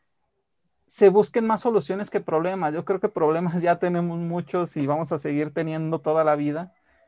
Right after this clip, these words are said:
Pero que esta cuestión de apoyarse, ¿con qué finalidad?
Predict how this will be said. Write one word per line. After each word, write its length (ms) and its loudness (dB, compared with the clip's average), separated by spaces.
Pero 360 10
que 120 8
esta 220 2
cuestión 720 -2
de 480 4
apoyarse, 1000 4
¿con 180 4
qué 140 6
finalidad? 640 4